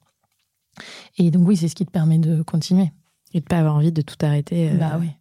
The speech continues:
Speaker 1: Mais alors que si tu le fais en te disant, « Je vais revendre un jour », bah évidemment, quand t'es dans le creux de la vague, euh, tu te dis, « Je vais jamais réussir à m'en sortir, j'aurai pas mon objectif. » Moi, j'ai pas d'autre objectif que juste, euh, prendre du plaisir, faire des choses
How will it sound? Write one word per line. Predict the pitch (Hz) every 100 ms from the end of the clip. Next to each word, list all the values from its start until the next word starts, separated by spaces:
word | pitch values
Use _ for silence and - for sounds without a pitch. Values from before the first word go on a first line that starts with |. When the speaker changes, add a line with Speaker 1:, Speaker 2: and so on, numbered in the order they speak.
| -
Speaker 1:
Mais |
alors | 170 165
que | 156
si | 160
tu | 196 208
le |
fais | 175
en | 202
te |
disant, « | 190 180 175
Je |
vais | 180
revendre | 185 170 170
un | 165
jour », | 160 220 202
bah | 185 156
évidemment, | 170 156 180 196
quand | 180 151
t'es | 180
dans | 170
le | 160
creux | - 180
de |
la | 175
vague, | 185 202 190
euh, | 170 170 165
tu | 165
te | 156
dis, « | 165
Je | 165
vais | 160
jamais | 156 160 165 170 170
réussir | 160 165 160 190
à | 175
m'en | 165
sortir, | 156 160 - 180 180
j'aurai | 170 165 175
pas | 170
mon | 170 170
objectif. » | 156 165 165 185 - - - 190
Moi, | 220
j'ai | 160
pas | - 185 185
d'autre | 202 190 -
objectif | 170 160 151 226 226 - - -
que | 180
juste, | 156 185 180 180
euh, | 170
prendre | 160 185 175
du |
plaisir, | 160 165 170 190
faire | - 185
des | 170
choses | 160 - 180 170